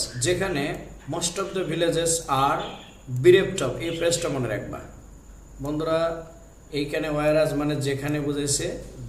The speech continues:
যেখানে বলতেছে নগরে মানে শহরের যে পরিমাণ সুযোগ সুবিধা আছে সেই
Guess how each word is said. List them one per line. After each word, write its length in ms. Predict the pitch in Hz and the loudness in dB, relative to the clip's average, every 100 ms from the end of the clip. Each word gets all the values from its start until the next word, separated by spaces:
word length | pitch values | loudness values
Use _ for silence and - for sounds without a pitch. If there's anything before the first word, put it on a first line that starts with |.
| 131 | -4
যেখানে 380 | 127 139 143 160 156 - - - - - - - - - - - - - - 139 | -4 -4 -6 -6 -8 -14 -18 -20 -20 -20 -20 -18 -18 -18 -18 -18 -18 -20 -12 -4
বলতেছে 600 | 165 208 - 226 226 - 151 175 | 2 4 6 4 4 -2 4 6
নগরে 460 | 190 196 214 214 190 190 - - - - - - - - - - - 135 | 8 8 6 8 6 6 2 -6 -12 -16 -16 -18 -16 -16 -14 -14 -4 0
মানে 200 | 131 131 127 | 2 2 0
শহরের 420 | 160 180 220 226 | -2 0 4 6
যে 120 | - 202 | 6 6
পরিমাণ 280 | 196 180 185 - | 6 4 2 0
সুযোগ 220 | 180 170 | 2 2
সুবিধা 380 | - 160 156 160 | 0 -2 0 2
আছে 340 | 147 131 139 120 123 - - - - | 2 2 2 0 0 -4 -10 -8 2
সেই 160 | 180 | 2